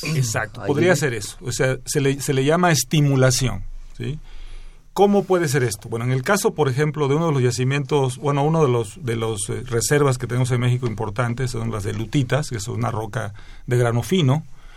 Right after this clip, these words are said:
Speaker 1: que de hecho es la roca que para los yacimientos convencionales es la roca generadora de aceite. Bien, esa, esa roca después de, de haber generado y expulsado aceite hacia las rocas que lo van a almacenar,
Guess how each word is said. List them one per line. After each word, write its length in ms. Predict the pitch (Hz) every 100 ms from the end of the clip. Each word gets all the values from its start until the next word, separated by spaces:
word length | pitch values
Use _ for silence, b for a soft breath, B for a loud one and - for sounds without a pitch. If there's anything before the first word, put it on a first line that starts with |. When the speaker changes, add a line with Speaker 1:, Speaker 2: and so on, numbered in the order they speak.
| b b -
Speaker 1:
que 140 | 139
de 160 | 135 135
hecho 260 | 131 147
es 80 | 131
la 140 | 135
roca 420 | 117 127 127 131 123
que 320 | 123 117 -
para 160 | - 123
los 160 | 117 113
yacimientos 640 | 113 123 123 139 151 143
convencionales 1040 | - 147 143 139 135 139 139 131 120 123
es 100 | 135
la 120 | 123 123
roca 220 | 113 123
generadora 540 | 113 110 104 107 107 107
de 100 | 104
aceite. 420 | 101 104 95 - - - B B B B B B B -
Bien, 340 | 135 156 147 - - -
esa, 460 | 190 190 208 185
esa 260 | 170 156 185
roca 300 | 160 147 147
después 520 | 131 123 - 165 185
de, 500 | 185 175 147 123 107 101
de 160 | 123 117
haber 180 | 127 143
generado 500 | 165 147 131 131 120
y 100 | 113
expulsado 840 | 104 - 117 113 - 131 143 135
aceite 560 | 123 120 107 98 113 127 -
hacia 260 | 117 104 110
las 140 | 101
rocas 440 | 98 123 127 127 123
que 100 | 113
lo 120 | 101
van 140 | 110
a 40 | 127
almacenar, 580 | 120 113 131 117 104